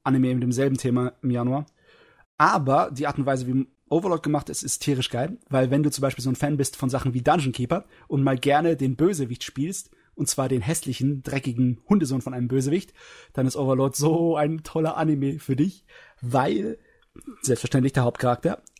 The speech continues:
ein absoluter Bösewicht ist. Ein untoter Supermagier, der natürlich dann,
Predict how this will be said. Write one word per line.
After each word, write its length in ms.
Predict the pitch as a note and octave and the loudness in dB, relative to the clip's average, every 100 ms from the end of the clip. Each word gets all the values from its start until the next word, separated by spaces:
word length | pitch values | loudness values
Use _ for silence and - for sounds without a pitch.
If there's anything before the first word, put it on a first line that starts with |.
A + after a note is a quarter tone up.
| _ _ _ _ - | _ _ _ _ 0
ein 120 | D#3 | 2
absoluter 360 | C3 - C3+ E3 | 2 0 0 2
Bösewicht 480 | A3 D3+ A#2+ A#2 - | 2 2 0 -6 -10
ist. 260 | - - - | -12 -8 -4
Ein 160 | B2+ | -2
untoter 880 | - D3+ C#3+ - D#3+ E3+ F#3+ G#3+ G#3 | 4 4 2 0 -2 -2 -4 -6 -8
Supermagier, 840 | D#3+ C#3+ A3 C3+ A#2+ A2+ A#2 C#3+ G3+ _ _ _ - _ _ _ _ - | -10 -10 -2 0 0 -4 -2 -2 -4 _ _ _ -20 _ _ _ _ -4
der 340 | D3 D3+ C3+ | 2 4 4
natürlich 480 | C3 A#2+ C#3 A#2+ - | 2 -4 -4 -4 -4
dann, 340 | C3 A#2+ A#2 | -6 -4 -6